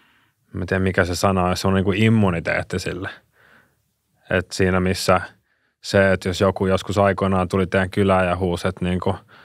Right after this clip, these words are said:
tulee iso lohikäärme vuoren takaa, niin te olette pikkasen skeptisiä ja olette se, että no niin, mennään juomaan kaljaa. Niin ehkä vähän samalla tavalla, niin sit tää seuraava sukupolvi saattaisi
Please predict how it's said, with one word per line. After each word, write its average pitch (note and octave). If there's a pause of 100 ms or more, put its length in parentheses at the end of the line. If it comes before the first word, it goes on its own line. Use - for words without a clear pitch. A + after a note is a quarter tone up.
(180)
tulee F#2
iso F#2
lohikäärme F#2
vuoren F2+
takaa, E2+
niin F2+
te F2+
olette E2+ (100)
pikkasen F#2
skeptisiä F2
ja E2+
olette F#2
se, F2
että F2+
no F2
niin, F2
mennään F2+
juomaan F#2+
kaljaa. F#2 (920)
Niin -
ehkä F2+
vähän G2
samalla G2
tavalla, F#2
niin F2 (460)
sit -
tää F2+
seuraava F#2+
sukupolvi F2+
saattaisi A2+